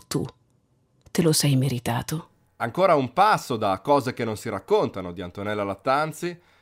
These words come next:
Speaker 2: ed è un passo in cui si sottolinea il senso di colpa che attanaglia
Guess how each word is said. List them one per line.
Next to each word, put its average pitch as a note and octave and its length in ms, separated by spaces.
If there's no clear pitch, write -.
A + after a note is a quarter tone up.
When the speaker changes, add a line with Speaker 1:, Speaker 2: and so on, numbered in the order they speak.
Speaker 2:
ed A#3 160
è G#3+ 240
un F#3+ 160
passo A2 420
in A2+ 120
cui C#3 320
si - 100
sottolinea D3 720
il A2 100
senso F3+ 280
di C#3 120
colpa F2 640
che A#2 260
attanaglia A2+ 760